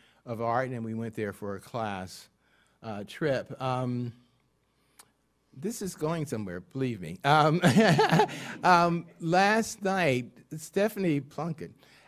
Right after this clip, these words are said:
asked me, you know, "What was that first visit to a museum like?" And I realized I hadn't thought about it. And then, so, so I, I paused a moment, and then I said to her, I felt incredibly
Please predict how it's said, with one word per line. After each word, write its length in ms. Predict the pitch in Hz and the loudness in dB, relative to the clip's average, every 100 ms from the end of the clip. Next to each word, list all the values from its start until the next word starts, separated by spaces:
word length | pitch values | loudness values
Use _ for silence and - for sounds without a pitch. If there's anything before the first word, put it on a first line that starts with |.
| _ | _
asked 400 | 180 208 220 - | 0 0 0 -2
me, 580 | 160 139 131 123 - - | -2 0 0 -2 -8 -18
you 200 | 117 160 | -8 -4
know, 140 | 160 160 | -4 -4
"What 320 | 170 254 226 | -4 -4 -2
was 260 | 190 180 156 | -2 -2 -2
that 360 | 147 135 135 - | -2 -2 -8 -14
first 540 | - - 160 156 156 147 | -20 -8 -4 -4 -6 -14
visit 560 | 147 170 214 220 127 | -10 0 0 0 -6
to 120 | 135 123 | -4 -4
a 40 | |
museum 560 | 131 135 135 135 120 123 | -2 -4 -4 -4 -4 -4
like?" 460 | 202 320 - - _ _ _ _ _ _ _ _ | -4 -6 -8 -18 _ _ _ _ _ _ _ _
And 100 | 160 | -2
I 40 | 185 | -2
realized 500 | 208 254 233 190 190 | 0 0 0 -2 -2
I 40 | |
hadn't 380 | 214 220 190 156 | -2 -2 -4 -10
thought 380 | - 214 220 180 | -8 -4 -4 -4
about 360 | 123 90 - | -6 -10 -12
it. 160 | 95 104 _ | -14 -16 _
And 180 | 139 139 | -10 -6
then, 380 | 165 175 165 147 | -6 -6 -8 -10
so, 380 | - 175 165 147 _ _ _ | -6 -4 -4 -8 _ _ _
so 160 | 175 | -6
I, 180 | 165 160 - 147 - | -6 -6 -10 -18 -12
I 140 | 151 156 | -8 -8
paused 480 | 147 - 180 196 170 | -8 -6 -2 -2 -2
a 60 | |
moment, 420 | 127 117 135 151 - | -4 -4 -6 -6 -6
and 160 | 160 | -4
then 320 | 196 220 214 - _ _ _ _ _ _ | -4 -4 -6 -8 _ _ _ _ _ _
I 120 | 175 | -4
said 400 | 170 - 262 247 | -4 -4 -2 -2
to 100 | 226 | -4
her, 260 | 185 165 156 | -2 0 0
I 120 | 143 | -2
felt 400 | 143 - 185 170 | -6 -2 -2 -2
incredibly 920 | 147 131 - 185 180 156 143 135 120 | -6 -8 -6 -4 -2 -4 -4 -4 -6